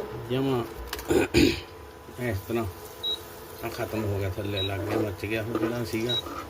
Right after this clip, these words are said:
ਆਹ ਸਰ ਸਾਰਾ ਨਿਕਲਿਆ ਇਹਦੇ ਤੇ। ਹੁਣ ਕਰ ਦਿੰਦੇ ਇਹਨੂੰ ਆਪਾਂ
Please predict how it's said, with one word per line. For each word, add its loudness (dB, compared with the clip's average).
ਆਹ -2
ਸਰ 2
ਸਾਰਾ 2
ਨਿਕਲਿਆ 0
ਇਹਦੇ 0
ਤੇ। -6
ਹੁਣ 4
ਕਰ -2
ਦਿੰਦੇ 0
ਇਹਨੂੰ 2
ਆਪਾਂ -2